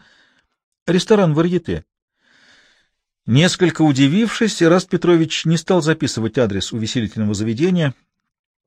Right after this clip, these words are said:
С Шубиным лучше было поговорить в серьезной обстановке, без помех. Получалось, что крюк проделан зря. Сразу приступить к делу не получилось. Хорошо, з-, заеду позже.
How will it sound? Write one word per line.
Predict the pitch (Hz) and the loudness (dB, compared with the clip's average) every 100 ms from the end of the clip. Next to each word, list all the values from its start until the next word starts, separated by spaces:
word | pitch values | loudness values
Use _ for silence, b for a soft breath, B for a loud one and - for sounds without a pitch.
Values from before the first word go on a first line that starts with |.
| _ _ - | _ _ -10
С | 92 | -8
Шубиным | - - 151 160 151 139 | -8 -2 0 2 2 2
лучше | 143 - 123 | 0 -4 -2
было | 135 | -2
поговорить | - 110 113 120 131 | -2 -2 0 0 -2
в | - | -6
серьезной | 131 135 117 104 92 | -4 0 -2 -2 -8
обстановке, | - 92 85 - | -6 -8 -8 -8
без | 90 98 | -10 -6
помех. | 120 113 73 - _ _ _ _ _ _ _ _ _ | -4 -2 -4 -12 _ _ _ _ _ _ _ _ _
Получалось, | 110 123 185 196 - | -12 -8 -6 -6 -6
что | 165 | -6
крюк | - 175 180 | -2 -2 0
проделан | 151 120 151 147 | -4 -2 -2 -2
зря. | 110 120 127 - _ | -2 -4 -4 -10 _
Сразу | - 131 147 135 | -4 0 0 -2
приступить | 123 - - 123 | -6 -8 -8 -6
к | 104 | -4
делу | 120 160 147 | -2 -2 -2
не | 135 | -6
получилось. | 147 139 127 117 - b b b b b b b b | -6 -6 -4 -6 -6 b b b b b b b b
Хорошо, | - 101 - 156 | -8 -6 -2 0
з-, | 147 104 98 | 0 -4 -4
заеду | 90 117 156 123 - _ | -2 -2 -2 -6 -10 _
позже. | 123 139 117 135 | -4 -4 -4 -10